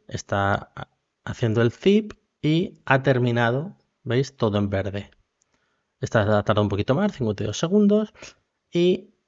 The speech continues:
nos vamos a la release. Esta release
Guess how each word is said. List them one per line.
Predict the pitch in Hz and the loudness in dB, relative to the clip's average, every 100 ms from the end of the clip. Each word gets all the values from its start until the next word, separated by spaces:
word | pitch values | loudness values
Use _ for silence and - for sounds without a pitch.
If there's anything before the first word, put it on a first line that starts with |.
| _ _ _ | _ _ _
nos | 156 147 | 0 4
vamos | 151 147 147 | 4 4 2
a | |
la | 131 | 2
release. | 120 113 113 101 - - - - _ _ _ _ _ _ _ _ _ _ _ _ _ _ _ _ - | 2 2 0 -2 -8 -12 -14 -18 _ _ _ _ _ _ _ _ _ _ _ _ _ _ _ _ -8
Esta | 123 107 | -4 -2
release | 101 117 170 196 202 - | 0 2 2 2 -2 -10